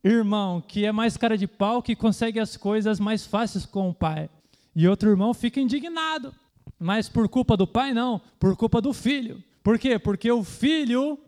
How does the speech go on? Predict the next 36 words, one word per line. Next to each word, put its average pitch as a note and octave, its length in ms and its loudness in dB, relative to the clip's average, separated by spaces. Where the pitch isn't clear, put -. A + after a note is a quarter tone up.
lhe A3 160 -2
faltou, C4 520 0
sabe, A#3+ 360 0
esse A#3 260 0
conhecimento, A#3 760 0
essa A3+ 200 -2
ousadia A#3+ 580 0
de F3+ 80 -6
chegar E3+ 340 -4
no D#3 100 -4
pai. E3 300 -6
Depois C4+ 360 0
de C#4+ 80 0
muitos C#4 500 0
anos C#4 380 0
desperdiçado, A3+ 1040 -4
ele A#3+ 160 -2
percebeu B3 800 0
a A#3 160 4
grande C#4+ 480 0
verdade A#3 520 -2
do G3+ 80 -6
porquê C4 380 -2
que C#4 100 -4
o C4+ 80 -4
cabritinho C4 580 0
não C4 160 2
tinha B3+ 300 2
sido B3 260 2
morto B3+ 340 4
por G#3 200 0
ele. E3+ 400 -4
Sabe A#3+ 180 -4
por G3 180 -2
que F#3+ 140 -2
foi? A3 380 -4